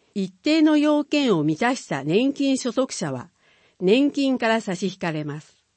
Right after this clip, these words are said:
対象者には、納税通知書兼決定通知書で、特別徴収額を通知します。年金の支給が停止された場合や、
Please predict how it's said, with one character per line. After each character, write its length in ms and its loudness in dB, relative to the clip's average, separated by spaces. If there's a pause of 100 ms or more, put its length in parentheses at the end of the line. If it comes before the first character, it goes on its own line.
(920)
対 220 0
象 280 0
者 200 -4
に 160 -6
は、 240 -10 (280)
納 280 4
税 280 0
通 280 -4
知 100 -12
書 180 -4
兼 260 0
決 240 -8
定 260 -2
通 260 -6
知 120 -14
書 180 -4
で、 180 -8 (540)
特 260 -4
別 240 -2
徴 260 0
収 260 -4
額 280 -4
を 100 -6
通 280 -4
知 120 -8
し 160 -12
ま 160 -8
す。 220 -20 (1300)
年 280 4
金 240 2
の 120 4
支 140 -8
給 260 -2
が 180 0
停 220 0
止 60 0
さ 160 -2
れ 100 0
た 160 0
場 200 2
合 80 0
や、 380 -2